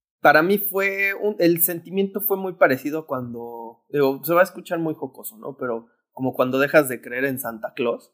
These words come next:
<laughs> O sea, es como ver que el mundo no es inocente, que te enfrentas a una verdad muy, muy cruda, porque aparte no es como de esas películas que, eh, se acaba, te levantas del asiento o de donde estés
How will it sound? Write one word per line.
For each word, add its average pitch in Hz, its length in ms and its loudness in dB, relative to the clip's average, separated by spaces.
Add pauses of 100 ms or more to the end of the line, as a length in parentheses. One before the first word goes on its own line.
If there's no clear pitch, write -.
(160)
<laughs> - 120 6 (680)
O 156 80 4
sea, 180 160 8
es 196 180 4
como 208 260 6
ver 180 180 8
que 208 120 6
el 185 80 8
mundo 185 280 4
no 170 180 4
es 170 180 -2
inocente, 139 800 -2 (300)
que 147 160 4
te 147 120 2
enfrentas 196 460 4
a 202 40 0
una 202 140 6
verdad 156 340 4
muy, 202 440 4
muy 160 400 0
cruda, 139 460 0 (280)
porque 156 220 4
aparte 185 320 4
no 202 80 2
es 196 80 -6
como 185 220 -2
de 147 60 0
esas 170 180 -2
películas 147 560 -2
que, 104 340 -14 (800)
eh, 117 360 -6
se 117 120 -2
acaba, 156 580 2 (180)
te - 120 -8
levantas 131 340 0
del 110 120 -6
asiento 139 380 0
o 113 140 -2
de 107 60 -12
donde 110 180 -20
estés - 480 -2